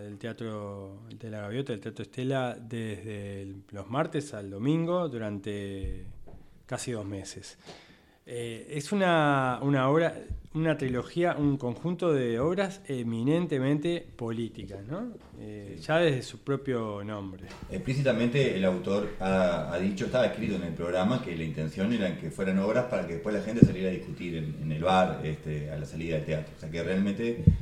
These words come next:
Speaker 2: eran como centros de, y de hecho, bueno, tienen una estructura. Son tres obras: contra el progreso, contra el amor, contra la democracia.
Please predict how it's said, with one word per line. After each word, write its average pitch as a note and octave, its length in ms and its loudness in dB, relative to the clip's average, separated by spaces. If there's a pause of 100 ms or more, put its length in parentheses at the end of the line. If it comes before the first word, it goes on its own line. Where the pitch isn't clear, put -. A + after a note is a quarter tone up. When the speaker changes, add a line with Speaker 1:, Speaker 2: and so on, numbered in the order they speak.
Speaker 2:
eran G2 180 2
como G2 260 2
centros G#2 300 -4
de, A2 240 -2
y A#2 100 0
de B2+ 160 6
hecho, D3 240 4
bueno, C#3+ 220 4
tienen C3 260 4
una A#2 120 2
estructura. G2+ 560 -2 (260)
Son A2 220 -2
tres C#3 280 2
obras: C#3+ 380 6 (240)
contra F#2 260 0
el E2+ 60 10
progreso, F#2+ 580 2
contra F#2 280 -2
el E2+ 60 -2
amor, G#2+ 360 0
contra F#2 180 -2
la E2+ 100 -2
democracia. G#2 640 0